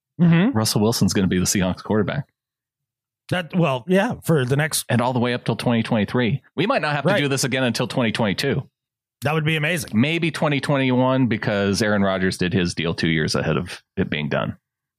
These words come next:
Speaker 1: See, I, Russ didn't do that this year, right? Or the year before?
Speaker 2: No, but Aaron Rodgers was going into his,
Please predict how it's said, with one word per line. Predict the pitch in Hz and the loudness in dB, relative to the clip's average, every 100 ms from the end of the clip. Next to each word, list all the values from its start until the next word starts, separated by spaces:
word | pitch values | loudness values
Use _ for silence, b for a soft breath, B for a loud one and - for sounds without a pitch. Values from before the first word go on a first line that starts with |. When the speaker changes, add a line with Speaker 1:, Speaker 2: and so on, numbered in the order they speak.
| - | -4
Speaker 1:
See, | 277 302 | -2 0
I, | - 233 190 185 - _ | -2 -4 -4 -10 -20 _
Russ | 160 139 151 | 2 2 0
didn't | - 202 220 202 165 120 | 0 0 2 0 -2 -4
do | - 190 | 2 2
that | 214 202 | 2 0
this | 247 330 | 0 2
year, | 311 254 | 2 4
right? | 190 311 285 - _ _ _ - | 2 2 -2 -8 _ _ _ -2
Or | 196 | 0
the | 160 | 2
year | 180 180 | 2 2
before? | 170 208 285 320 _ | 2 2 2 -2 _
Speaker 2:
No, | 135 143 143 | -4 0 0
but | 127 131 85 - | 0 -2 -2 -2
Aaron | 120 135 120 | -2 0 2
Rodgers | 113 104 104 | 0 0 0
was | 101 85 | 0 0
going | 104 101 | 0 2
into | 98 95 101 | 2 2 2
his, | 92 92 90 82 - | 2 2 2 0 -2